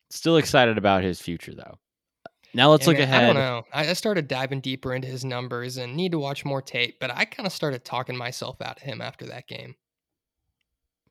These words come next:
Speaker 1: Completely, completely outmatched athletically. I'm not gonna freak out about it. Week eleven. Let's
Speaker 2: Yes.
Speaker 1: do it.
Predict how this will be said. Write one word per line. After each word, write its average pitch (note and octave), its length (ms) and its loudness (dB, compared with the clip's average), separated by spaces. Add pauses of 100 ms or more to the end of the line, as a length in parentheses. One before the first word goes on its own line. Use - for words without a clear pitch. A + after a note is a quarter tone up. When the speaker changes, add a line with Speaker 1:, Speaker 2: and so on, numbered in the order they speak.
(540)
Speaker 1:
Completely, A2+ 720 -2 (360)
completely C#3 420 0
outmatched F2+ 500 -2
athletically. - 640 -10 (140)
I'm E3 200 -4
not C#3+ 240 2
gonna F#2 200 -8
freak E2 320 -8
out D2+ 160 -12
about G#1+ 300 -18
it. - 120 -20 (1120)
Week G#3 240 6
eleven. G#2 760 6 (480)
Let's C3+ 320 2
Speaker 2:
Yes. A#2+ 140 -2
Speaker 1:
do A#2 380 6
it. E2+ 180 0